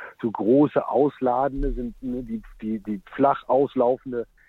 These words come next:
Äste haben, sind natürlich prädestiniert, weil sie darauf sich gut fortbewegen können. Also insbesondere Eichen, äh, werden sehr gerne angenommen.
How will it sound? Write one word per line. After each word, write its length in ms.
Äste 380
haben, 280
sind 120
natürlich 380
prädestiniert, 640
weil 160
sie 80
darauf 380
sich 180
gut 180
fortbewegen 640
können. 260
Also 160
insbesondere 680
Eichen, 420
äh, 260
werden 300
sehr 180
gerne 320
angenommen. 440